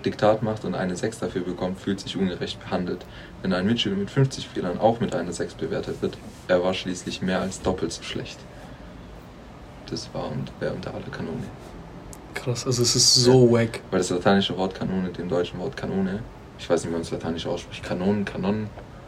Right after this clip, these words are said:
Speaker 2: Ja, wie du's
Speaker 1: Kanonen.
Speaker 2: aussprichst. Latein kannst du aussprechen, wie du willst, oder? Ist ja eine
Speaker 1: Sehr
Speaker 2: tote
Speaker 1: ähnelt,
Speaker 2: Sprache.
Speaker 1: ja, deutschen Wort Kanone sehr ähnelt, haben die Schüler damals kurzerhand den Spruch unter aller Kanone eingeführt. Seitdem muss die wuchtige Waffe herhalten, wenn es, wenn etwas unterirdisch schlecht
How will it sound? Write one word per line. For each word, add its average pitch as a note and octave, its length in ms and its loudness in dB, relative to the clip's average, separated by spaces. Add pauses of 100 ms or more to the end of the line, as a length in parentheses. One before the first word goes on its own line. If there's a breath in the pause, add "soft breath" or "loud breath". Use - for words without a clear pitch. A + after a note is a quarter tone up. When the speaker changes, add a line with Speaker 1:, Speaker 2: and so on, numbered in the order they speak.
Speaker 2:
Ja, B2+ 120 4
wie A#2 60 4
du's A#2+ 100 4
Speaker 1:
Kanonen. G2+ 260 10
Speaker 2:
aussprichst. A2 280 6
Latein B2 280 8
kannst C#3 380 6
du A#2+ 60 2
aussprechen, A#2+ 520 0
wie B2 60 4
du A#2 160 2
willst, B2 240 2
oder? B2 100 6
Ist B2 120 4
ja A#2+ 60 2
eine A2+ 60 4
Speaker 1:
Sehr G#2 120 10
Speaker 2:
tote - 160 8
Speaker 1:
ähnelt, A#2 140 8
Speaker 2:
Sprache. G#2 180 8
Speaker 1:
ja, F2+ 180 10
deutschen F#2+ 400 2
Wort F2+ 180 4
Kanone F#2+ 460 2
sehr E2+ 280 2
ähnelt, G2 380 2
haben F2+ 260 2
die - 60 -8
Schüler F#2+ 220 0
damals F2+ 340 -2
kurzerhand F2+ 440 -4
den F2+ 80 -6
Spruch F2 320 -4
unter - 180 -4
aller - 160 -2
Kanone - 420 -2
eingeführt. F3+ 400 -4
Seitdem - 380 -4
muss - 140 -8
die - 140 -8
wuchtige - 420 -6
Waffe - 260 -4
herhalten, - 840 -6 (160)
wenn - 160 -4
es, - 200 -12 (800)
wenn G2 160 8
etwas - 420 -2
unterirdisch - 580 2
schlecht - 300 -4